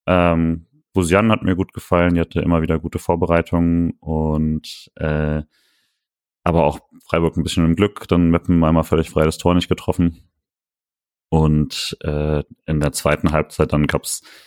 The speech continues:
Gelb-Rot für, für Meppen in der zweiundfünfzigsten, war völlig korrekt, aber der Kommentator hat die nächsten vierzig Minuten über nichts anderes geredet als über diese Karte. Das war völlig, weil die Schiedsrichterin hatte das, glaub ich, nicht so auf dem Schirm, dass die schon gelb hatte.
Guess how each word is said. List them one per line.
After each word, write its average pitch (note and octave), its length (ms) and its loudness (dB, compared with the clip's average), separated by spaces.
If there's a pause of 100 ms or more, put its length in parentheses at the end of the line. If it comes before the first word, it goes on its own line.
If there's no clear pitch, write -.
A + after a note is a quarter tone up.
(300)
Gelb-Rot D#2 520 0
für, D#2 800 0
für - 120 -4
Meppen E2+ 640 0
in D#2 100 -6
der D#2 120 -2
zweiundfünfzigsten, E2 720 -2
war D2+ 100 0
völlig F#2 260 0
korrekt, - 320 0
aber D#2 120 0
der D2+ 80 0
Kommentator D#2+ 520 0
hat - 180 -8
die D2+ 60 -2
nächsten D#2 320 -2
vierzig F#2+ 440 -2
Minuten F2+ 280 0
über D2 140 -2
nichts F2 240 -2
anderes E2 420 0
geredet D#2+ 400 -2
als - 140 0
über D2+ 100 0
diese D2 200 -4
Karte. E2 260 -2
Das - 140 -6
war - 80 -20
völlig, - 380 -6 (520)
weil F2+ 140 2
die F2 80 -2
Schiedsrichterin F2+ 480 -2
hatte F#2+ 180 -2
das, E2+ 160 -8
glaub E2+ 140 2
ich, E2+ 80 -2
nicht F2+ 100 -2
so E2+ 80 0
auf D#2 60 0
dem E2+ 80 -4
Schirm, A#2 340 2
dass G2+ 140 -2
die F2 80 -8
schon E2+ 180 -2
gelb F2 220 -2
hatte. A#2 320 -4